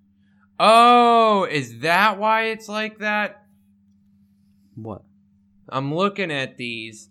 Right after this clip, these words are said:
Speaker 1: I didn't realize about those compliance buyouts. Um, some people
Speaker 2: That's
Speaker 1: aren't
Speaker 2: why
Speaker 1: on a
Speaker 2: some
Speaker 1: team's books, but they're listed at zero dollars.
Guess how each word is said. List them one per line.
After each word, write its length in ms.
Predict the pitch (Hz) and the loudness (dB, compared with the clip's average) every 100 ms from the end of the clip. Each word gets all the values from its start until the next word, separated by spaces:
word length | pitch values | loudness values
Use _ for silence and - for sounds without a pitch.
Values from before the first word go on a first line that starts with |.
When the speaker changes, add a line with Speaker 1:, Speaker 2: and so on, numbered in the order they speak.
| - | -6
Speaker 1:
I 100 | 143 | -4
didn't 200 | 170 160 | -4 -6
realize 400 | 160 160 147 123 | -6 -6 -8 -8
about 220 | 123 120 | -12 -12
those 160 | 113 | -16
compliance 600 | - 107 98 110 101 95 _ | -16 -20 -16 -16 -16 -18 _
buyouts. 600 | 95 92 90 82 _ _ | -18 -16 -18 -20 _ _
Um, 280 | 110 107 107 _ _ _ _ _ _ _ _ _ _ - | -12 -12 -14 _ _ _ _ _ _ _ _ _ _ -20
some 260 | - 151 143 | -10 -10 -6
people 300 | 156 156 147 | -8 -6 -4
Speaker 2:
That's 180 | 131 143 | -4 -4
Speaker 1:
aren't 60 | |
Speaker 2:
why 120 | 147 139 | -2 -2
Speaker 1:
on 140 | 147 | 0
a 40 | |
Speaker 2:
some 180 | 143 135 | -2 -2
Speaker 1:
team's 320 | 135 151 127 | -4 -4 -8
books, 500 | - 139 160 131 - - | -8 -4 -2 -4 -8 -16
but 140 | 107 | -14
they're 160 | 113 110 | -12 -10
listed 380 | 127 131 135 117 | -8 -8 -10 -12
at 100 | 95 | -14
zero 380 | 101 113 110 | -16 -12 -12
dollars. 600 | 101 107 113 95 69 _ | -12 -14 -14 -16 -20 _